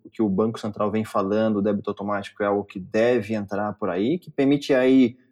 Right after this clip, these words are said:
o pagamento recorrente dentro do escopo, então você vai poder usar pra pagar água, luz, telefone, até pagamento de serviços de streaming e tudo mais,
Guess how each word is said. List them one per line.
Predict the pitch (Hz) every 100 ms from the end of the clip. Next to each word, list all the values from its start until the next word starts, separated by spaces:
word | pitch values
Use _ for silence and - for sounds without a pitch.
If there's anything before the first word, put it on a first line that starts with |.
| _
o | 123
pagamento | 120 127 123 127 123
recorrente | 123 120 117 117 123 117
dentro | 123 147 135
do | 117
escopo, | 113 - - 110 156 - 107
então | 107
você | 104 117
vai | 110
poder | 113 110
usar | 104 107
pra | 104
pagar | - 101 98
água, | 107 107 90
luz, | 98 117 - - _ _ _
telefone, | 104 90 - 120 123
até | 104
pagamento | 143 156 156 139 -
de | 123 113
serviços | 113 110 110
de | 98
streaming | - - 104 120 120 104 101
e |
tudo | 98 101
mais, | 95 92 131 185 -